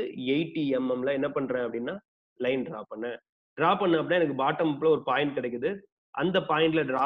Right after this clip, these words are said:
line draw பண்ணேன் அப்படின்னா, இதுதான் என்ன அப்படின்னா, locus of B. So எனக்கு locus ஒன்னு, locus ரெண்டு, locus மூணு, locus நாலு, நாலு லோகஸுமே எனக்கு கிடைச்சிருச்சு. ப்ரொஜெக்டார்ல ஒண்ணே ஒண்ணு மட்டும் கிடைச்சிருக்கு, இன்னொரு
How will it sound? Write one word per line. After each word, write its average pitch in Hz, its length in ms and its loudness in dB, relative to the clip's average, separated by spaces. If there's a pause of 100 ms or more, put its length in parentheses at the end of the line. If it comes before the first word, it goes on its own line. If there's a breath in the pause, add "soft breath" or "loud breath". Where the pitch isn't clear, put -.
(140)
line 151 220 4
draw 135 120 0 (120)
பண்ணேன் 123 260 -2
அப்படின்னா, 117 320 -4 (560)
இதுதான் 135 300 -2
என்ன 139 180 2
அப்படின்னா, 127 260 -6 (300)
locus 131 300 -4 (100)
of 135 100 -6 (220)
B. 123 100 -4 (460)
So 147 60 -4 (100)
எனக்கு 139 260 0 (440)
locus 156 280 6 (140)
ஒன்னு, 147 260 2 (280)
locus 147 320 0 (260)
ரெண்டு, 143 320 0 (320)
locus 139 320 -2 (160)
மூணு, 143 240 2 (340)
locus 147 300 -2 (120)
நாலு, 127 200 0 (180)
நாலு 151 280 4
லோகஸுமே 160 400 0
எனக்கு 131 180 0
கிடைச்சிருச்சு. 120 440 -6 (600)
ப்ரொஜெக்டார்ல 185 640 4
ஒண்ணே 160 240 6
ஒண்ணு 156 160 4
மட்டும் 151 200 2
கிடைச்சிருக்கு, 117 400 -4 (180)
இன்னொரு 190 340 4